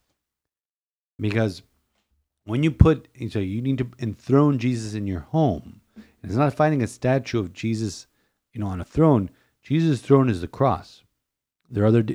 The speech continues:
other years in the liturgical cycle where the gospel on Christ the King is Jesus literally on the cross, 'cause that's his throne. It is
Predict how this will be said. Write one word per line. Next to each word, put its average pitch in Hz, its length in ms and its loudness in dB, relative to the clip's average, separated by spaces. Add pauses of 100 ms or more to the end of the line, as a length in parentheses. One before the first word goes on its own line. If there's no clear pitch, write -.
(200)
other 120 300 2
years 113 460 2 (440)
in 107 140 -2
the 107 80 0
liturgical 104 360 -2
cycle 123 420 -2
where 104 140 -2
the 95 80 -10
gospel 107 680 -8 (260)
on 104 200 -8
Christ - 320 -6
the - 60 -16
King 151 300 -4
is 92 140 -4 (140)
Jesus 101 440 -6
literally 107 380 -4
on 90 80 -10
the 85 80 -14
cross, 123 420 -8 (480)
'cause - 120 -18
that's 90 180 -12
his - 100 -16
throne. 156 380 -4 (1000)
It 117 160 -2
is 107 240 -2